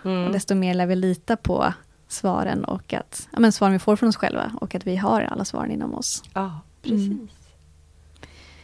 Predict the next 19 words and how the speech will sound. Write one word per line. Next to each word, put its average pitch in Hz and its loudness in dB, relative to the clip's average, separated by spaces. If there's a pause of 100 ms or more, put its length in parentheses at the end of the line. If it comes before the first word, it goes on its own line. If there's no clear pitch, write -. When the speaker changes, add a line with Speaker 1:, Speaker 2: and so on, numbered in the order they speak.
(720)
Speaker 2:
Men 226 6
ibland 190 4
behövs 190 0
det 185 -4
vägledning 185 0
utifrån 185 0
för 202 0
att 196 2
Speaker 1:
Ibland 190 2
Speaker 2:
komma 262 6
dit. 294 4
Speaker 1:
behövs 196 -4
det - -6
absolut. 185 -2
Vi 196 0
behöver, 180 -4
vi 247 -6
behöver 226 -6
varandra. 160 -6